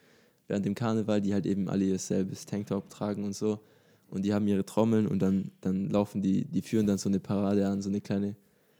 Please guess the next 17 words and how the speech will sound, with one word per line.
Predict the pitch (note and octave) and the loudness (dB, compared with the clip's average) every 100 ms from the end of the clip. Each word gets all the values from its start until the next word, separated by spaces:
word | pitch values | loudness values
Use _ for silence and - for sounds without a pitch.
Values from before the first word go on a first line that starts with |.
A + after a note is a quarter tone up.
| _ | _
wo | - | -4
dann | G2 G2 | 0 2
halt | G2+ F#2 | 0 -2
alle | - G#2 G2 | 2 2 2
so | G2 F#2+ F#2+ G#2 - _ - | 2 2 0 -2 -10 _ -4
nice | G2+ G2 | -4 -2
Musik | G2+ - A2 G#2+ | -4 -4 -4 -2
machen, | G2+ G#2+ G2 G2 | -2 -2 0 0
so | A2 F2+ | 0 -2
vor | G2 | 2
allem | F#2 F#2+ | 0 0
Samba-Musik | G#2 G#2 G2 G2 - G2+ - | 0 2 2 0 0 -2 -2
und | F#2+ F2+ | -4 -2
dann | F2+ | -2
tanzen | - G#2+ - | -2 -4 -2
da | G2 | -2
alle | F#2 G2+ G2+ | 0 2 2